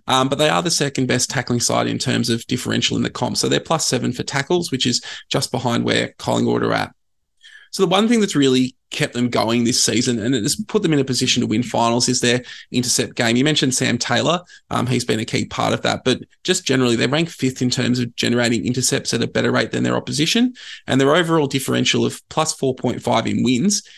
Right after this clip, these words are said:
is only bettered by Sydney and Hawthorn in matches that they've won. So when they've really got on top of their intercept game, they've, they've really dominated in that area. And that's, that's been a crucial way that they've won games. So it's really important where you can maintain possession. And,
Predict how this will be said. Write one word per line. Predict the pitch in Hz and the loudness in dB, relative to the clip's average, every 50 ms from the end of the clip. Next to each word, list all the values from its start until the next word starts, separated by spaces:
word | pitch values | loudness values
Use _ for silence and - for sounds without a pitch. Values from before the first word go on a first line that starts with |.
| - _ | -16 _
is | - 123 117 | -4 0 2
only | 131 135 143 147 143 | 2 2 4 2 2
bettered | 131 123 117 - 117 - | 2 2 2 2 2 0
by | 113 113 117 117 117 110 | 0 0 2 2 0 0
Sydney | - - - 135 123 117 113 113 | 0 0 0 0 2 2 2 2
and | 110 123 | 2 2
Hawthorn | 135 120 117 117 - - 120 113 | 0 0 -2 -2 -2 -2 -2 0
in | 110 117 | 2 0
matches | 117 117 120 - - 123 120 | 0 0 0 0 0 0 0
that | - 117 | -2 -2
they've | 113 117 123 123 - | 0 -2 -2 -2 -2
won. | 120 117 113 117 120 | -2 -2 0 0 0
So | - 131 127 - - - - - - _ - | 0 0 0 -2 -6 -16 -16 -16 -16 _ -4
when | 104 147 185 | 0 2 4
they've | 208 208 175 139 | 4 4 2 2
really | 131 135 139 135 135 | 2 4 4 4 2
got | 127 123 120 | 2 2 0
on | 120 127 | 2 0
top | 127 - 131 - | 0 -2 -2 -2
of | - 117 | 0 0
their | 113 110 | 0 0
intercept | 113 127 127 - - - 127 127 - | 0 0 0 0 0 0 0 -2 0
game, | 123 120 120 123 123 | -2 0 2 2 0
they've, | 123 123 | 0 0
they've | - 123 127 | -2 -2 0
really | 127 147 175 160 | 2 4 4 2
dominated | 135 - 117 117 139 151 151 151 151 151 | 2 2 0 0 2 2 2 2 2 2
in | 147 | 2
that | 143 147 143 - | 2 0 0 0
area. | 139 143 151 175 208 240 254 247 _ - _ _ _ - | 0 2 2 2 2 0 -2 -4 _ -14 _ _ _ -4
And | 123 127 123 127 | 0 2 2 4
that's, | 135 - - - - - - - - _ _ _ _ _ _ - | 2 2 0 -2 -2 -2 -2 -2 -6 _ _ _ _ _ _ -4
that's | 135 135 131 - | -4 -4 -2 0
been | - 127 120 | 0 0 0
a | 120 | 0
crucial | - - 127 120 - 123 117 | 0 0 0 0 0 0 0
way | 120 120 113 117 117 113 110 110 - | 0 2 2 2 2 0 -2 -4 -4
that | - 127 - | -6 -4 -2
they've | 120 117 123 | -2 -2 -2
won | 127 120 110 113 | -2 -2 -2 -2
games. | 120 - 120 117 117 123 - - | 0 0 0 0 0 -2 0 0
So | 139 135 139 - - _ _ _ | 0 0 0 -2 -6 _ _ _
it's | - 147 - - | -6 -6 0 0
really | 175 185 196 | 2 2 2
important | 175 165 - 151 139 123 127 123 - - | 0 2 2 0 2 2 -2 -4 -6 -6
where | - 104 120 123 | -2 0 0 0
you | 131 | 0
can | 127 - 131 127 | 0 0 0 2
maintain | 127 123 127 127 123 135 123 123 | 2 2 0 0 0 -2 -2 -2
possession. | - 123 127 143 165 - - 143 | -2 0 0 2 2 2 2 2
And, | 139 131 131 - | 2 0 0 -4